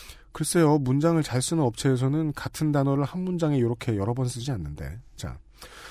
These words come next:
뉴욕타임즈가 박 대통령 측 서 변호사의 주장을 그대로 인용해 보도한 것은 이번 사건에 대한 미국 내 시각을 보여주고 있다는 분석이다.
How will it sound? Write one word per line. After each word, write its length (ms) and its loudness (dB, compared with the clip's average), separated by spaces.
뉴욕타임즈가 720 8
박 180 -2
대통령 440 4
측 160 2
서 180 2
변호사의 400 6
주장을 320 4
그대로 320 8
인용해 280 6
보도한 380 6
것은 380 0
이번 320 4
사건에 400 2
대한 320 4
미국 360 4
내 220 6
시각을 480 4
보여주고 600 6
있다는 580 4
분석이다. 760 -2